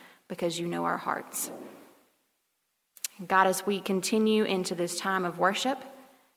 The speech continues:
as Andy comes to bring us a word from you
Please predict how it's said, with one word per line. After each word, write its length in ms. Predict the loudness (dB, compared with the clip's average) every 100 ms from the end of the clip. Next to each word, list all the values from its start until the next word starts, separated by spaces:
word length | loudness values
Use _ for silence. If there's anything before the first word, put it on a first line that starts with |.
| -12
as 80 | -6
Andy 280 | -2 0
comes 440 | 0 0 0 0 -2
to 540 | -2 0 0 0 -4 -12 -18 -20 _ _ _ _
bring 260 | 2 4 6
us 480 | 6 4 0 -2 -6 -4
a 100 | 0
word 540 | 4 6 6 4 2 -2 -10 -6
from 220 | -2 0
you 380 | 0 -2 -4